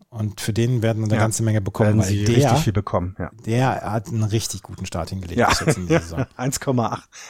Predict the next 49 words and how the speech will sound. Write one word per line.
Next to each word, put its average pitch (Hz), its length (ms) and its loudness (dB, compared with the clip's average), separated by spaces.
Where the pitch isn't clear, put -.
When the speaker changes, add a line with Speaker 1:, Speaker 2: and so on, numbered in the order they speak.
Speaker 2:
eins 139 220 2
Komma 127 200 4
achter 127 280 0
E 120 120 0
R 120 120 2
A, 123 640 0
äh, 120 40 -2
drei 123 280 2
Siege 139 400 2
hat 156 120 2
er 160 60 0
bisher 151 300 -2
jetzt, 151 200 -2
das 127 80 -2
ist 123 40 -2
aber, 127 160 2
glaub 120 160 -2
ich, 120 120 -8
nicht 127 100 -6
so - 80 -6
aus-, 123 220 -4
ausschlaggebend, 120 680 -2
neununddreißig 120 500 -2
Strikeouts, 113 480 -6
also 98 280 -10
ja, 233 160 4
das 147 200 2
Speaker 1:
Edu- 123 140 2
Speaker 2:
gibt, 131 200 -2
das 127 260 4
gibt - 240 -10
was. - 260 -14
Speaker 1:
Eduardo 135 300 4
Rodriguez 143 440 0
hatte 139 160 0
sich 120 140 0
letztes 131 300 0
Jahr 127 120 4
einfach 127 200 4
mal 123 120 4
so 113 80 0
zwei 120 220 0
oder 120 100 2
drei 117 180 2
Monate 120 280 0
von 120 100 -2
der 113 100 2
Mannschaft 117 300 0
verabschiedet, 120 720 0